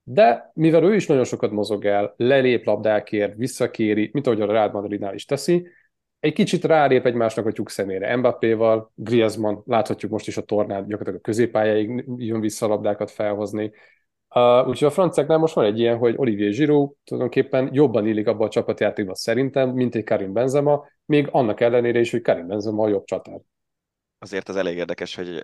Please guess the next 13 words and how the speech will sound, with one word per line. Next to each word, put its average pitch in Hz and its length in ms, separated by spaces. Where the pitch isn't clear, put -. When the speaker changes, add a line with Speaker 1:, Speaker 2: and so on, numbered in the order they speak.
Speaker 2:
a 85 260
kilenc 90 400
lőtt 87 140
francia 90 360
gólból 87 320
nyolcat 80 540
ez 82 140
a 82 280
Mbappé-Giroud 85 920
páros 85 360
hozott 85 340
össze, 85 280
úgyhogy, 90 360